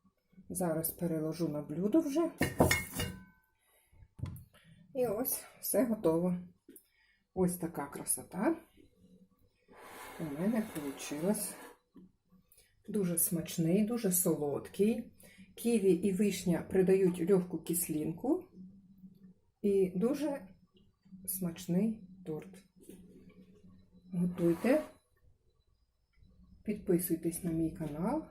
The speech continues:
ставте лайки, кому понравилось. Торт ми оставляємо у холодильнику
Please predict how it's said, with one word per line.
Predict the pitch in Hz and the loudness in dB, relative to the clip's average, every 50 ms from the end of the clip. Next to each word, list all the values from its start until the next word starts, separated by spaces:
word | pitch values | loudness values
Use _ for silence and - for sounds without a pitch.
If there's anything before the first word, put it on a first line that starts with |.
| - - | -12 -10
ставте | - - 202 190 180 180 180 175 | -6 0 0 2 2 2 0 0
лайки, | 165 160 156 147 147 143 - - 170 | 0 0 0 -2 -2 -4 -6 -8 -8
кому | - - 165 160 156 147 - | -4 -4 -4 -4 -4 -6 -8
понравилось. | - 151 143 139 143 156 185 226 269 277 294 285 - - - - - - - - - - - - - - - - 185 185 - - - - 180 170 - 170 - _ - - _ - _ _ 180 185 185 190 - 185 185 - - - - 190 190 190 - - - - - - - - - - - - _ - - - - - - - - - | -10 -10 -8 -6 -4 -2 0 0 2 0 0 -2 -4 -6 -10 -14 -18 -20 -20 -18 -18 -18 -20 -20 -20 -20 -20 -20 -20 -20 -20 -20 -20 -20 -20 -20 -20 -20 -20 _ -20 -20 _ -20 _ _ -20 -20 -20 -20 -18 -18 -18 -18 -20 -20 -20 -20 -20 -20 -20 -20 -20 -20 -20 -20 -20 -20 -20 -20 -20 -20 _ -20 -20 -20 -20 -18 -18 -16 -8 0
Торт | - 226 220 208 214 - | 4 6 6 6 4 4
ми | 190 180 175 - - - | 4 4 4 4 2 0
оставляємо | 180 180 - - 196 175 175 185 180 170 165 165 165 160 156 156 151 - - - - - - - - _ - - - - - - 185 - - - - - - - _ _ - - - - - - - | -2 -2 0 0 2 2 4 4 6 6 6 4 4 4 2 0 -2 -4 -10 -18 -20 -20 -20 -20 -20 _ -20 -20 -20 -20 -20 -20 -20 -20 -20 -20 -20 -20 -20 -20 _ _ -20 -20 -20 -20 -20 -18 -8
у | - 185 | -6 -6
холодильнику | - - 196 180 160 160 151 151 170 190 226 254 269 269 - 330 330 339 330 | 0 4 6 6 6 6 6 6 6 6 6 6 4 2 6 8 8 8 6